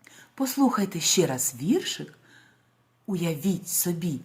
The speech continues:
хмарки, які вони, як вони плачуть, які в них сльозки. Тому що ці хмариночки, які плачуть, ми з вами будемо малювати.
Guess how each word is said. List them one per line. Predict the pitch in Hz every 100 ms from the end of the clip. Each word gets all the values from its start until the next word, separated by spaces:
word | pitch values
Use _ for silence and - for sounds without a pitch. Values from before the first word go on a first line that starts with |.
| -
хмарки, | - 139 127 170 359 480 - - - _ _
які | 392 415 - 247 170
вони, | 131 123 123 - - _
як | - 160 254 415 359
вони | 349 359
плачуть, | 370 381 381 302 - - - _ - - -
які | 151 - 381
в | 427
них | 269 392 -
сльозки. | - 381 370 233 - - - - _ _ _ _
Тому | - 180 165
що | 151
ці | - - 185
хмариночки, | - 123 113 127 254 466 480 - - 143 _ _ _ -
які | 311 466
плачуть, | 466 285 190 - 113 - _ _ -
ми | 139
з | 123
вами | 113 156 370 453 _ _ - 113
будемо | 127 208 339 - - _ -
малювати. | 392 403 370 180 135 -